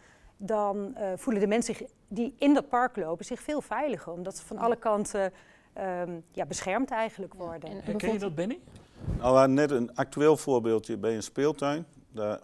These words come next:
Speaker 4: onder de overkapping zat een groep jongeren, dat is van alle tijden. En, maar ja, ze laden o-, ze ruimen het niet altijd netjes op. Dus dat was een klacht. En toen heeft die wijkagent ge-, samen met het stadsdeelbeheer gezegd, als we die bosschage eens iets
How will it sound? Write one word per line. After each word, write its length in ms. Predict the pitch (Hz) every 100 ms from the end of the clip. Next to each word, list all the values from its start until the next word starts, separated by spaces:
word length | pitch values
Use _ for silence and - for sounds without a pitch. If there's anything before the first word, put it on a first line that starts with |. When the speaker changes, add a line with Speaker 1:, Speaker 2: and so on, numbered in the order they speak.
| -
Speaker 4:
onder 260 | 139 139
de 80 | 113
overkapping 640 | 107 110 98 127 - 101
zat 200 | - 113 - -
een 80 |
groep 240 | 110 - 101
jongeren, 400 | 110 127 131 139 139
dat 160 | - 101
is 120 | 98
van 120 | - 95
alle 200 | 98 95
tijden. 320 | 104 107 107 _ _ _ - - _ _
En, 300 | - 123 117 - _
maar 160 | - 123
ja, 120 | 127
ze 120 | 123 131
laden 260 | 123 120
o-, 120 | 110 - -
ze 180 | - 120
ruimen 280 | 127 135 113
het 80 |
niet 160 | 135 139
altijd 240 | 110 113
netjes 320 | 104 120 - -
op. 220 | 151 - - - - - - - - -
Dus 300 | 120 120 - - - - - - -
dat 140 | 160 151
was 140 | 127
een 100 | 104
klacht. 380 | - 127 - - - _ _ -
En 120 | 123
toen 140 | 131
heeft 160 | 123 -
die 100 | 113
wijkagent 520 | 110 135 165 - 156
ge-, 400 | - 147 139 127
samen 420 | - - 127 123 117
met 140 | 107
het 80 | 98
stadsdeelbeheer 680 | - 135 143 147 135 139
gezegd, 460 | 135 117 139 127 -
als 160 | 123 110
we 80 |
die 100 | 120
bosschage 560 | 113 113 - 135 131 107
eens 180 | 113 -
iets 260 | 123 -